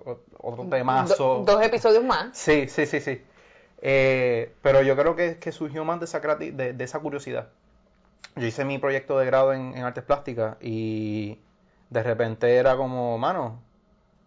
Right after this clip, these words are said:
Speaker 1: si tenemos tanta historia y tenemos tantas cosas, que si ha-, que si hacemos algo que combine narrativa, con objetos, con tecnología, para tratar de hacer una experiencia de juego o una historia que sea interesante, pero a la vez se relacione con nosotros,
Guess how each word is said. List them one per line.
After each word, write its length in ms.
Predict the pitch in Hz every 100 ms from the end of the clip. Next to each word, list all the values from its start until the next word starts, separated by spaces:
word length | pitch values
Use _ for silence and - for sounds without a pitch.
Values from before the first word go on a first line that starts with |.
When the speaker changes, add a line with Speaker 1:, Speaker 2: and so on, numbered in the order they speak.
| _ _ _ _ _ _ _
Speaker 1:
si 160 | - 131
tenemos 360 | 131 151 180
tanta 240 | 185 180 180
historia 580 | - 175 170 165 156
y 40 | 151
tenemos 300 | 127 131 139
tantas 300 | 160 160 151
cosas, 600 | - 165 160 - 113 113 -
que 160 | 117
si 180 | 113 135
ha-, 460 | 131 131 131 131 127
que 140 | 135
si 140 | 123 147
hacemos 400 | 143 139 139 135
algo 420 | 139 139 131 120
que 140 | 113 110
combine 800 | 110 110 113 117 120 123 120 120 _ _ _ _ _ _ -
narrativa, 920 | 110 110 127 160 151 139 135 131 131
con 160 | - 110
objetos, 760 | 113 143 135 131 123 123 117 -
con 300 | 113 107 104
tecnología, 800 | 107 107 110 127 120 113 113 - _ _ _ _ _ _
para 180 | 117 113
tratar 260 | 113 113
de 60 | 123
hacer 220 | 127 139
una 100 | 139
experiencia 460 | 139 131 131 131 127
de 80 | 127
juego 340 | 143 143 120
o 100 | 113
una 140 | 113
historia 400 | 120 131 131 127
que 80 | 123
sea 140 | - 123
interesante, 580 | 127 127 156 151 147
pero 160 | 120 117
a 40 |
la 60 | 110
vez 120 | 104
se 100 | 123
relacione 340 | 113 98 104 104
con 120 | 104
nosotros, 360 | 107 143 -